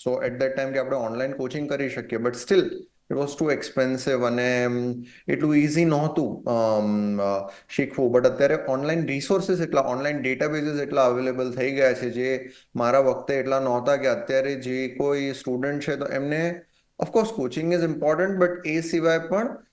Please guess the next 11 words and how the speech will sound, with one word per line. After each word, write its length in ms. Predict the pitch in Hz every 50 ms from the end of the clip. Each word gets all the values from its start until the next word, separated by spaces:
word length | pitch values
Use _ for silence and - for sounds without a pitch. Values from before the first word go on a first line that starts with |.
| _ _ -
અ, 240 | - 135 135 135 139
જેને 260 | 131 127 143 147 175
પ્રોફેશનલ 500 | 180 175 160 151 - 165 160 160 202 214
કોચિસ 440 | 214 - 202 190 180 208 220 208 -
નથી 360 | 175 151 - - - 226 240
એ 260 | 226 - - - 160 160
પણ 220 | 104 113 131 139
આ 180 | - - 165 170
મટીરિયલ્સથી 640 | 160 151 147 156 156 151 160 156 151 151 - 196
સ્ટડી 420 | 180 180 - - 151 135 135 165 175
કરીને 400 | 170 180 160 165 165 170 190